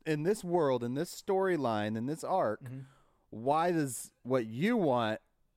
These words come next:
Speaker 1: fit better than what actually happens?
Speaker 2: Exactly.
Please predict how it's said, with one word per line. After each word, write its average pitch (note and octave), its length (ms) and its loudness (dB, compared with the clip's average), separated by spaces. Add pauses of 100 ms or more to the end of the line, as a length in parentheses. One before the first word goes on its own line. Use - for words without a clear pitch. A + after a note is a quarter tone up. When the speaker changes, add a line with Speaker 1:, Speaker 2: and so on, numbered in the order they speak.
(120)
Speaker 1:
fit E3 380 0
better C#3 320 2
than C3+ 180 -2
what B2+ 160 0
actually A#2 400 -2
happens? - 600 -10 (320)
Speaker 2:
Exactly. D3+ 500 0